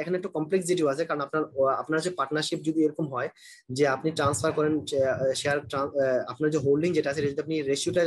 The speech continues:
আপনি transfer করে দেন, in that case আপনার business এক্সিস্টেন্সটা চলে যেতেও পারে। মিউচুয়াল এজেন্সি, এখানে যেহেতু পার্টনাররা যারা, যারা থাকবে তারা মিউচুয়ালি তাদের এগ্রিমেন্টের মাধ্যমে তারা কাজ করতে পারে। আর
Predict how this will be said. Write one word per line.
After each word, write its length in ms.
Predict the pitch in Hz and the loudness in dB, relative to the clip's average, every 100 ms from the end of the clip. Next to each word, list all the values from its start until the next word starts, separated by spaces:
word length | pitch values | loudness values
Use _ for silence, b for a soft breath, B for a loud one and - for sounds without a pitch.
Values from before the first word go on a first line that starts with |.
| 165 | 0
আপনি 120 | 170 | -6
transfer 360 | - 151 151 175 | -4 -4 0 0
করে 140 | 147 | 2
দেন, 120 | 151 | 2
in 140 | 160 139 | 0 0
that 120 | 143 - | -2 0
case 140 | 165 | -2
আপনার 180 | 151 143 | 0 -2
business 280 | 139 151 147 | -2 -2 -2
এক্সিস্টেন্সটা 680 | 135 - - 156 143 160 | -4 -6 -4 -2 -2 -2
চলে 240 | 156 156 156 | 0 2 2
যেতেও 240 | 139 127 110 | 2 -2 -2
পারে। 180 | 123 220 B B B B B - | -2 -4 B B B B B 0
মিউচুয়াল 360 | 156 208 240 190 | 2 4 6 6
এজেন্সি, 440 | 156 156 160 139 135 | 6 4 2 0 -2
এখানে 160 | 151 | 0
যেহেতু 200 | 151 165 180 135 | -2 0 -2 -2
পার্টনাররা 340 | 135 151 156 | -4 0 2
যারা, 220 | 151 151 143 | 2 0 0
যারা 240 | 139 139 | -2 -2
থাকবে 320 | 143 131 147 | -6 -8 -6
তারা 240 | 151 139 139 | -2 0 0
মিউচুয়ালি 480 | 139 151 165 156 147 | 0 0 2 2 0
তাদের 300 | 139 139 139 123 | -2 -2 -4 -4
এগ্রিমেন্টের 360 | 131 147 147 135 | -4 -4 -2 -4
মাধ্যমে 260 | 123 127 | -4 -4
তারা 140 | 131 127 | -4 -4
কাজ 140 | 127 | -4
করতে 200 | - 120 | -6 -6
পারে। 200 | 123 120 202 B B B B | 0 2 0 B B B B
আর 120 | 131 | 0